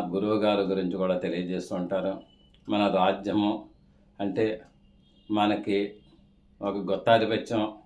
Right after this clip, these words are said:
ఒక గ్రామం మీద కానీ, ఒక నగరం మీద కానీ, ఒక రాజ్యం మీద కానీ ఉంటుంది. అంటే అది ఏంటంటే మనకి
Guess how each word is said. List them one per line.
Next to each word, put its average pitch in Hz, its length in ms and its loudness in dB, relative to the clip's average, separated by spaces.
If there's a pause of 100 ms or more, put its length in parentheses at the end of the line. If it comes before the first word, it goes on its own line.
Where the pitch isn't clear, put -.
(280)
ఒక 101 160 -2
గ్రామం 101 480 0
మీద 110 240 0
కానీ, 113 260 -2 (400)
ఒక 110 120 2
నగరం 113 440 2
మీద 117 220 2
కానీ, 98 340 0 (340)
ఒక 101 100 -2 (100)
రాజ్యం 101 340 2
మీద 101 220 0
కానీ 98 180 0
ఉంటుంది. 90 520 -4 (760)
అంటే 104 240 0
అది 101 200 2
ఏంటంటే 101 460 0 (240)
మనకి 101 420 0